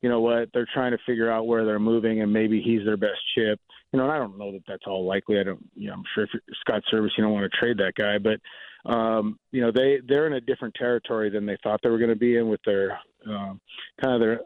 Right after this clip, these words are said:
the uncertainty around their R S N. So, you know, and I don't even know how much that deal is. They can afford to, like, their ownership can pony up a little bit, but, um, yeah, I, I don't think they're gonna cut anymore. It's just,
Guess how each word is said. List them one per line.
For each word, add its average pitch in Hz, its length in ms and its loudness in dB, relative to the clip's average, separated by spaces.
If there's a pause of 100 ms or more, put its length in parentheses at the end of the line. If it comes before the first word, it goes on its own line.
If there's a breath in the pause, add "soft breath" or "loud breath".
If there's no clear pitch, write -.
the 127 100 2
uncertainty 117 400 0
around 110 220 2
their 107 120 2
R 104 160 2
S 98 60 -4 (100)
N. 104 320 0
So, 107 380 4 (260)
you 143 80 4
know, 127 100 4
and 120 80 2
I 131 80 2
don't 123 80 2
even 113 120 0
know 107 100 0
how 101 200 -2
much 95 200 -2 (100)
that 95 320 0
deal 92 280 4
is. 92 140 2 (520)
They 147 100 4
can 107 160 2
afford 95 420 0
to, 98 200 -2
like, - 180 0
their 170 140 2
ownership 104 440 0
can 101 160 -4 (140)
pony 98 260 0
up - 100 -2 (120)
a 143 60 2
little 113 180 4
bit, 110 300 2 (480 loud breath)
but, 110 320 2
um, 104 380 0 (680)
yeah, 160 280 4
I, 156 440 0
I - 20 2
don't 156 180 -2
think 147 140 -2
they're 143 100 0
gonna 113 160 -4
cut 117 280 -6
anymore. 113 560 0 (400 loud breath)
It's 117 120 -2
just, 127 160 2